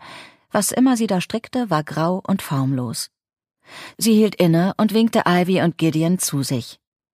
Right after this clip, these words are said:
„Hattet ihr zwei einen schönen Abend?“, fragte sie, als wären sie die Ehrengäste gewesen,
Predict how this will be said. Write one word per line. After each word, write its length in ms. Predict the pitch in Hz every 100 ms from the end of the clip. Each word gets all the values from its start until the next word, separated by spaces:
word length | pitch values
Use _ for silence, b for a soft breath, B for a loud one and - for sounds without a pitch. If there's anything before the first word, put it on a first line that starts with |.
| _ _ _ _
„Hattet 320 | - 196 190 -
ihr 140 | 180
zwei 260 | - 190 170
einen 180 | 165 185
schönen 260 | - 196
Abend?“, 460 | 196 165 165 233 330 B B B
fragte 400 | - 185 - 175
sie, 200 | 180 170
als 200 | 151 -
wären 280 | 165 165
sie 140 | 165 175
die 200 | 170 -
Ehrengäste 600 | 175 165 156 151 147 151
gewesen, 500 | 156 151 151 160 156